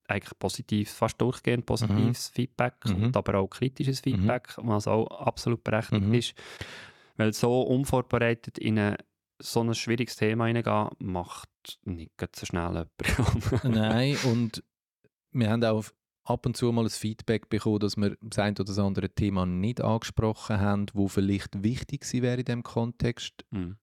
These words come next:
Speaker 2: Allerdings tun wir, also können wir nochmal sagen, das haben wir das letzte Mal auch schon gesagt, das, was wir hier machen, ist immer unsere Sicht von den Dingen und basiert auf unseren eigenen Erfahrungen, grösstenteils.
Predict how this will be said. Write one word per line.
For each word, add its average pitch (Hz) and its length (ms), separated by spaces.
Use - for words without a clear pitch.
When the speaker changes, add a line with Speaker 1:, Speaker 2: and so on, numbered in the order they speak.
Speaker 2:
Allerdings 107 720
tun 98 140
wir, 98 120
also 90 240
können 92 320
wir 92 180
nochmal 123 380
sagen, 113 560
das - 140
haben 92 120
wir 92 40
das 87 60
letzte 104 240
Mal 107 140
auch 101 80
schon 101 100
gesagt, 98 480
das, 104 160
was 107 120
wir 107 160
hier 101 160
machen, 104 420
ist 95 240
immer 113 380
unsere 107 440
Sicht - 400
von - 140
den 101 120
Dingen 117 300
und 98 260
basiert 107 400
auf 98 220
unseren 101 400
eigenen 92 380
Erfahrungen, 120 840
grösstenteils. 113 1000